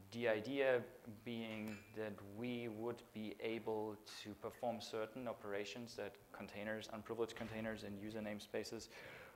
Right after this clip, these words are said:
would normally not be able to do, uh, for them. The container manager would be able to, uh, do them for them.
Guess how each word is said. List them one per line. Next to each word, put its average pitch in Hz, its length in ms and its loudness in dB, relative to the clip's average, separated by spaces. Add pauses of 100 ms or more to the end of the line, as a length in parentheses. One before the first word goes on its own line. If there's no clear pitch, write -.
(140)
would 113 160 2
normally 120 400 8
not 117 260 8
be 110 140 0
able 104 240 0
to - 160 -8
do, 117 320 0 (180)
uh, 104 400 2 (180)
for 113 140 10
them. 90 140 4 (540)
The 110 60 0
container 107 400 0
manager 90 340 -2
would 90 160 -6
be 95 120 -4
able - 200 -4 (120)
to, - 80 -8 (180)
uh, - 40 -2 (200)
do 98 80 -8
them 92 240 -6
for - 140 -4
them. - 80 -10